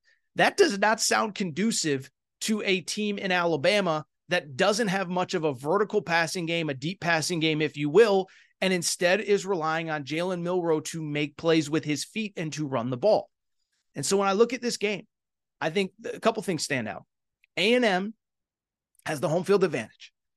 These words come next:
We know how big that is in the S E C. That goes without saying. Two, beyond that, I think they have the better quarterback. Max Johnson is playing really good football right now for Texas A and M. They've scored fifty-four points in the last three halves, which is, like,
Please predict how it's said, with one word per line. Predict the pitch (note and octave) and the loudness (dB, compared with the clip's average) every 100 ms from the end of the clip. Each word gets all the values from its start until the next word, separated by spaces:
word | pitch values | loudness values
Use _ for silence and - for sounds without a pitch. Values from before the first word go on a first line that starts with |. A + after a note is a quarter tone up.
| _ | _
We | D3+ F#3 | -2 0
know | F#3 | 2
how | F3+ | 4
big | F3 F3 | 2 2
that | E3+ | 2
is | E3+ D3+ | 2 0
in | D#3+ | -2
the | D#3 | -2
S | D3+ - | -2 -4
E | |
C. | D3 D3+ | -6 -2
That | C#3 C3+ | -2 -2
goes | B2 A#2+ | -6 -4
without | A#2 A2+ | -4 -4
saying. | C3+ A2+ - _ _ _ _ _ _ _ | -6 -8 -12 _ _ _ _ _ _ _
Two, | - B3+ A3 - _ _ - C3 | 0 2 2 0 _ _ -16 -6
beyond | F#3+ G3 F#3+ G#3+ G3+ | -2 2 2 2 2
that, | A#2+ G2 - | -2 -6 -6
I | E3 | -4
think | A3+ | 0
they | G3 | 2
have | G3+ | 0
the | F#3 | 2
better | G#3 | 0
quarterback. | G3 G3+ G#3 - - _ _ | 2 0 0 -4 -10 _ _
Max | C#3 G3+ - | -2 -2 0
Johnson | G3+ G#3 G#3 E3+ | 0 0 0 -4
is | |
playing | - F3 E3 B2 | -2 0 0 -4
really | A2+ E3 F#3 | -4 0 2
good | E3+ E3 | 2 0
football | F#3 G3 D#3 C3 | 0 2 2 2
right | A#2 | 0
now | C3+ B2+ - | -2 -6 -2
for | D#3+ D3+ | 0 2
Texas | E3 C#3+ C#3 D#3+ | 2 2 0 0
A | |
and | D3 E3 | 0 0
M. | B2+ _ _ _ _ _ | -4 _ _ _ _ _
They've | D#3+ D#3 | -2 0
scored | - F3+ | 2 2
fifty-four | - B3+ A#3+ A3+ - G#3 G#3+ | 2 -2 0 -4 -2 4 4
points | D3 F#3 G#3+ G3 - | 4 2 4 2 -4
in | F#3+ | -6
the | E3 | -4
last | D#3+ F3+ F3 - - | 0 2 0 -4 -6
three | F3+ G#3 G#3+ | -2 0 0
halves, | D#3+ - F3+ F#3+ A#2 C3+ D3 | -4 -2 0 2 0 -2 -4
which | D#3+ | -4
is, | D#3+ C#3+ | -2 2
like, | D#3+ C#3 | 2 0